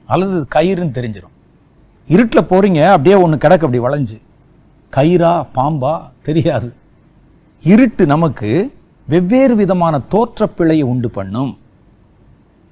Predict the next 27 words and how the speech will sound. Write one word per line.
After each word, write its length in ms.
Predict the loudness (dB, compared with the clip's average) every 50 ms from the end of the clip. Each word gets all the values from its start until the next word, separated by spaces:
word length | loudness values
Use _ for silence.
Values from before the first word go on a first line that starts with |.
| _ _ _ _ _
அப்படி 200 | -10 -6 -2 0
ஒரு 140 | 0 0 0
கல் 240 | 2 2 2 4 4
இருக்கும், 340 | 4 2 2 0 -4 -6 -6 -6
யாரோ 260 | -4 -2 0 0 0
ஒரு 140 | 0 0 0
ஆள் 180 | 0 0 0
அப்படியே 260 | 0 -2 -2 -6 -8
கருப்பா 400 | -8 -10 -10 -8 -8 -4 -2 -2
உட்கார்ந்திருக்க 480 | -4 -2 -2 -4 -4 -4 -8 -12 -10 -6
மாதிரி 220 | -6 -6 -6 -6
தெரியும் 280 | -8 -14 -12 -12 -12 -12
நமக்கு. 280 | -14 -16 -18 -18 -20 -20 _ _ _ _ _ _ _ _ _ _ _ _ _ _ -4 2
தோற்றப்பிழை 560 | 2 2 2 2 0 0 0 2 4 4 4
உண்டு 280 | 4 2 2 0 -2 -2
பண்ணும். 500 | -2 -4 -4 -4 -4 -4 -4 -6 -8 -12 -16 _ _ _ _ _ _ _ _ _ _ _ _ _ _ _ _ _ _ _ -20 _ _ _ _ _ _ -6
கர்த்தருடைய 460 | -4 -4 0 2 4 4 4 4 2
வேத 300 | 2 4 4 4 4 4
வசனம் 400 | 2 2 0 0 0 -2 -2 -2
இல்லாமல் 480 | -2 0 2 2 4 4 4 2 2 0
நடக்கிறவன் 640 | 0 -2 -2 -4 -4 -6 -8 -8 -8 -10 -12 -14 -14 _ _ _ _ _ -8
எதை 340 | -4 0 2 4 4 2 2
பார்த்தாலும் 640 | 2 2 2 2 2 2 2 2 4 4 4 2 0
அவனுக்கு 500 | -2 -2 -2 -4 -4 -6 -6 -8 -8 -8 -6
வேற 320 | -4 -2 -2 0 -2 -2
விதமா 380 | -2 -4 -4 -4 -2 -4 -4 -4
தோன்றும். 360 | -6 -10 -10 -10 -10 -14 -16